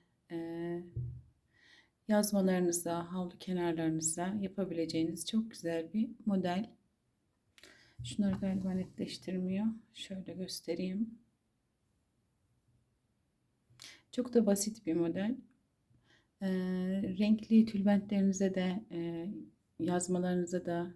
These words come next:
çok güzel olur. Rengarenk yaparsınız. Benim gibi tek renk yapmazsınız sadece.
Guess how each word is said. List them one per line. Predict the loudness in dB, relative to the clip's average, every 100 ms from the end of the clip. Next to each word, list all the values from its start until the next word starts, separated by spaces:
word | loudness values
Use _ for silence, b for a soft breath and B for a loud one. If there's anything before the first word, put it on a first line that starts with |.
| _ -12
çok | -12 -12
güzel | -8 -4 -2
olur. | -2 -4 -8 -8 -2
Rengarenk | 0 2 2 2 2 0 -2
yaparsınız. | -8 -4 -4 0 0 0 -2 -2
Benim | 0 0
gibi | -4
tek | -6 -6 -2
renk | -4 -2
yapmazsınız | -2 0 2 2 2 -2 -2 -4
sadece. | -8 -6 -6 -6 -6 -6